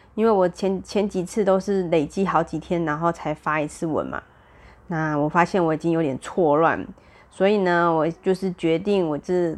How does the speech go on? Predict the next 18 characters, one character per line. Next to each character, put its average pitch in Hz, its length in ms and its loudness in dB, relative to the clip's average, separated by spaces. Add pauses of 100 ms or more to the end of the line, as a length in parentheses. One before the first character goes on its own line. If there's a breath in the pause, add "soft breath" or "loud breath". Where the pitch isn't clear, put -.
这 202 100 0
个 196 240 0
间 208 360 2
接 208 240 4
性 208 260 -2
断 190 240 0
食 175 220 -6
的 151 340 -4 (120)
这 202 100 0
个 185 100 -2
部 180 220 0
分， 170 260 0 (360 loud breath)
我 160 100 -4
会 190 180 4
把 143 240 2
它 180 440 0
挪 170 320 0
成 170 440 0